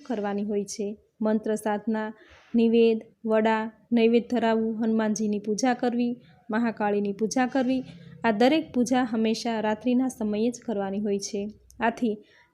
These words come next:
કાળી ચૌદસની પૂજા કરવાની રહેશે તારીખ ત્રીસ ઓક્ટોબર બે હજાર ચોવીસ બુધવારે. અભ્યંગ સ્નાન, કકળાટ કાઢવો, હનુમાનજીને વડા ધરાવવા, નિવેદ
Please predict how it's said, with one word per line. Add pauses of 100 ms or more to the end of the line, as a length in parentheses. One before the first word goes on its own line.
કાળી
ચૌદસની
પૂજા
કરવાની
રહેશે
તારીખ
ત્રીસ
ઓક્ટોબર
બે
હજાર
ચોવીસ
બુધવારે. (440)
અભ્યંગ
સ્નાન,
કકળાટ
કાઢવો,
હનુમાનજીને
વડા
ધરાવવા,
નિવેદ